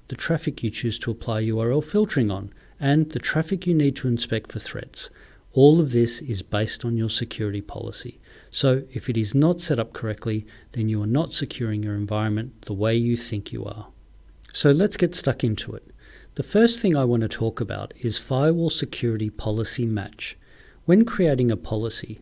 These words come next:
there are multiple sections, but these can be thought of as two distinct areas. One is the policy match, and one is the action. So, for example, the source zone or source I Ps are a policy match,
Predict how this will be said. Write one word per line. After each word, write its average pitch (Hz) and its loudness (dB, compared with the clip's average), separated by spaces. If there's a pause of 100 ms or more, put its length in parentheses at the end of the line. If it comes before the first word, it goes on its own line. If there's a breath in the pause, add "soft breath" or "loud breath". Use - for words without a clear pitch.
there 113 -6
are 113 -2
multiple 156 0
sections, - -6
but 120 -6
these 165 2
can 185 -2
be 156 0
thought 120 -2
of 113 -2
as 107 -4
two 139 0
distinct 127 -4
areas. 101 -4 (500 loud breath)
One 151 4
is 165 -2
the 127 -2
policy 117 -4
match, 120 -6 (380 soft breath)
and 110 0
one 135 0
is 110 -2
the 107 0
action. 98 -8 (600)
So, 175 8
for 175 -2
example, 156 0
the 131 -2
source 175 4
zone 110 -2 (180)
or 156 4
source 156 4
I 117 -2
Ps 120 0
are 127 2
a 113 0
policy 113 -2
match, - -6